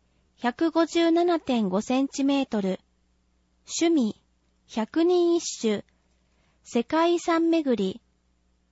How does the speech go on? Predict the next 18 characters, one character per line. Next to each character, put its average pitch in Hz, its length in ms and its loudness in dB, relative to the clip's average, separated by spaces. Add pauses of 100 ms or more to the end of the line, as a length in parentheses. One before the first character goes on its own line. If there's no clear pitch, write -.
(340)
特 330 280 0
技、 214 280 -2 (1040)
奈 339 320 2
良 269 80 4
の - 120 0
あ 269 80 0
る 339 160 2
あ 294 80 2
る 240 220 2
を 196 80 0
聞 302 260 -4
い 311 40 -2
た 330 180 -2
り 247 300 -2
言 180 100 -4
っ - 20 -20 (120)
た 285 140 0
り。 226 260 -2